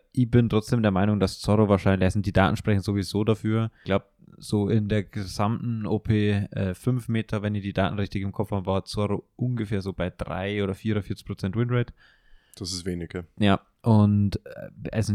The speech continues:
Speaker 1: wer vor allem schon länger in T C Gs unterwegs ist, weiß so, dass das wirklich sehr, sehr wenig ist, weil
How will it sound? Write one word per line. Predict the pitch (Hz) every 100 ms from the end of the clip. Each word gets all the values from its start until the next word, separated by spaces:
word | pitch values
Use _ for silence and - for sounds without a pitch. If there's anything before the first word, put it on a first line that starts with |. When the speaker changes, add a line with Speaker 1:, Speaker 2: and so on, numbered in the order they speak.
| 92
Speaker 1:
wer | 143 104
vor | - 95
allem | 98
schon | 92 95
länger | 98 101
in | 95
T | 95
C | 98
Gs | 110 107
unterwegs | 107 104 98 92
ist, | 98 90 90
weiß | 98 98 -
so, | 104 95
dass | 87 90 - -
das | - 90 104
wirklich | 104 98
sehr, | - 107
sehr | 117
wenig | 110 113 110
ist, | 104 -
weil | 95 95 92